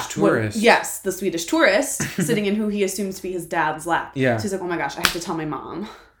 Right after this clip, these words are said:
Speaker 2: Love.
Speaker 1: So he runs back. Mom's gone. Not in the bed. She's gone from her spot.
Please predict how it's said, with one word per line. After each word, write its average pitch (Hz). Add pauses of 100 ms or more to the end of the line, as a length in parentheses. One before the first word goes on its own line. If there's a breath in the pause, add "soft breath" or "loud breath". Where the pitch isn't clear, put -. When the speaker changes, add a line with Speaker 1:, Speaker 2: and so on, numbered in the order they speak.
(280 loud breath)
Speaker 2:
Love. 127
Speaker 1:
So 117
he 113
runs 208
back. 240
Mom's 220 (260)
gone. 160 (280)
Not 185
in 175
the 160
bed. 143 (920)
She's 185
gone 165
from 165
her 165
spot. -